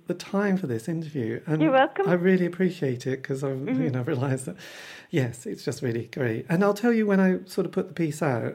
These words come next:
Speaker 1: And
Speaker 2: That'd be brilliant, yeah.
Speaker 1: that'd be fantastic. But again,
Speaker 2: All
Speaker 1: thank
Speaker 2: right.
Speaker 1: you ever so much.
Speaker 2: I,
Speaker 1: And, and, um,
Speaker 2: good luck
Speaker 1: yeah.
Speaker 2: with your things.
Speaker 1: Take
Speaker 2: Okay,
Speaker 1: care.
Speaker 2: bye-bye.
Speaker 1: Bye-bye.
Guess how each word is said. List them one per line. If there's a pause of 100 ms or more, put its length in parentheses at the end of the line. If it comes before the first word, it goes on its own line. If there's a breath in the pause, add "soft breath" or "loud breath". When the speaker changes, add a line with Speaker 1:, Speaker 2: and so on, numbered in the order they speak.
Speaker 1:
And
Speaker 2:
That'd
be
brilliant,
yeah.
Speaker 1:
that'd
be
fantastic.
But
again,
Speaker 2:
All
Speaker 1:
thank
Speaker 2:
right.
Speaker 1:
you
ever
so
much.
Speaker 2:
I,
Speaker 1:
And,
and,
um,
Speaker 2:
good
luck
Speaker 1:
yeah.
Speaker 2:
with
your
things. (340)
Speaker 1:
Take
Speaker 2:
Okay, (200)
Speaker 1:
care. (140)
Speaker 2:
bye-bye.
Speaker 1:
Bye-bye.